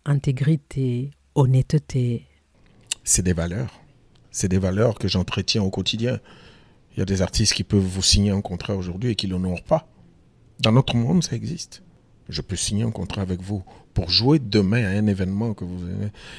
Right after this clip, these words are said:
Speaker 2: Et puis derrière, après vous, quelqu'un d'autre vient me proposer un peu plus pour la même date. Il y a des artistes qui sont prêts à prendre votre avance, prendre l'argent de l'autre et aller jouer chez l'autre.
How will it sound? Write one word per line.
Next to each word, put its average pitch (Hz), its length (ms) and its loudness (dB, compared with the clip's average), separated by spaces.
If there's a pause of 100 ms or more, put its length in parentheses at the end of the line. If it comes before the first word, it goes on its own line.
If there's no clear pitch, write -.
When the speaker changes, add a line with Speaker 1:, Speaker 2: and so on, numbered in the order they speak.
Speaker 2:
Et 92 120 4
puis 110 320 8
derrière, 104 560 6
après 131 360 6
vous, 117 240 0 (500)
quelqu'un 113 300 4
d'autre 110 380 4
vient 120 140 6
me 113 100 6
proposer 120 580 0
un 160 200 6
peu 156 160 6
plus - 260 0
pour 101 160 4
la 117 140 6
même 185 340 8
date. 120 340 6 (260)
Il - 40 -12
y - 20 -10
a 87 40 -8
des 90 180 -6
artistes - 320 -4
qui - 140 -12
sont 139 220 -2
prêts 160 340 -2 (140)
à 185 60 -8
prendre 127 440 -4 (160)
votre 131 320 8
avance, 107 460 0 (360)
prendre 143 240 10
l'argent 120 320 8
de 110 80 2
l'autre 113 260 -2
et - 40 -6
aller 117 180 -4
jouer 123 180 -4
chez - 140 -4
l'autre. 123 260 -8